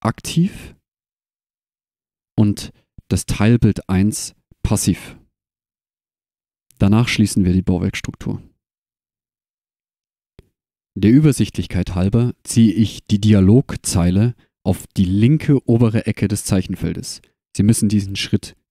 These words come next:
nicht machen. Als nächstes stellen wir den Bildschirmmaßstab um.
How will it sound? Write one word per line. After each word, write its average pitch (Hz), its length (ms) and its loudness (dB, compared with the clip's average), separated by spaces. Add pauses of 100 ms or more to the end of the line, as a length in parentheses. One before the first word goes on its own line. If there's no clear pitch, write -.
nicht 98 340 -2
machen. - 300 -6 (1160)
Als 110 240 -2
nächstes 151 420 2
stellen 113 300 2
wir 107 100 4
den 104 140 0
Bildschirmmaßstab 95 720 -2
um. - 320 -16